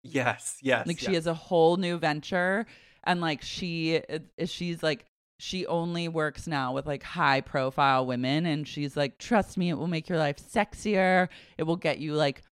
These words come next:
Speaker 2: millions of dollars. Like, there's, like, this is the future." And,
Speaker 1: And it will
Speaker 2: like,
Speaker 1: kinda
Speaker 2: you
Speaker 1: go back
Speaker 2: will
Speaker 1: to the episode where they met, because at the end, there's this moment where Carrie was like, "Oh, I could parlay the a thousand dollars that I made and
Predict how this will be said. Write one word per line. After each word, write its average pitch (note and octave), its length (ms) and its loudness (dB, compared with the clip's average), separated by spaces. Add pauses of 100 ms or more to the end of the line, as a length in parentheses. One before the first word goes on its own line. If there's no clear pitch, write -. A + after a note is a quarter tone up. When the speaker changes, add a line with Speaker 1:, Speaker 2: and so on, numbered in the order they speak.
(120)
Speaker 2:
millions G#3 600 -2
of F3+ 100 -6
dollars. D3 640 2
Like, C#3+ 260 0
there's, C#3+ 640 0
like, D3+ 260 -4
this D3+ 520 0
is C3+ 300 -2
the C3+ 120 -6
future." B2+ 760 -10 (580)
And, C3+ 680 -4 (320)
Speaker 1:
And E3+ 120 0
it F#3+ 60 2
will F#3+ 100 2
Speaker 2:
like, C3+ 120 -2
Speaker 1:
kinda G3 200 2
Speaker 2:
you C#3+ 60 -2
Speaker 1:
go F#3 140 8
back C3+ 260 6
Speaker 2:
will A#2 60 -10
Speaker 1:
to D#3 120 -4
the C#3+ 300 2
episode B2+ 440 -2
where C3 120 0
they B2 140 0
met, B2 400 -2
because B2+ 400 -4
at C#3 140 0
the C#3+ 160 -2
end, B2+ 460 2 (800)
there's C#3 240 0
this C#3 180 -8
moment C3 240 -4
where A#2+ 80 -8
Carrie B2 320 -8
was A#2 140 -10
like, A2+ 140 -8
"Oh, F3 220 0
I A#2+ 80 0
could A#2+ 180 -12
parlay C#3+ 420 -2
the B2 140 -6
a B2 60 -6
thousand C#3 640 -4
dollars B2 480 -4
that A#2+ 120 -6
I A#2 100 -4
made A2+ 420 -4
and A2+ 160 -12